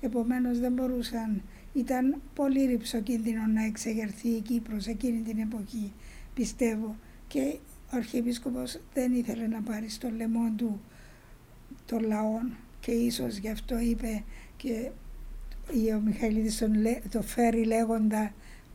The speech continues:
«Παρά το γέμαν τους πολλούς εγκάλιον του Πισκόπου». Εθυσιάστηκε για να σώσει τον λαό του. Όμως οικονομικά,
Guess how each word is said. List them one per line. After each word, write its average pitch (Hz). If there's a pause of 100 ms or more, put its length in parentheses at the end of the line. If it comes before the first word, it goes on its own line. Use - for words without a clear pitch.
(520)
«Παρά 220
το 226
γέμαν 220
τους 214
πολλούς 226
εγκάλιον 226
του 226
Πισκόπου». 226 (260)
Εθυσιάστηκε 214 (360)
για 294
να 254
σώσει 262
τον 262
λαό 240
του. 190 (320)
Όμως 277
οικονομικά, 214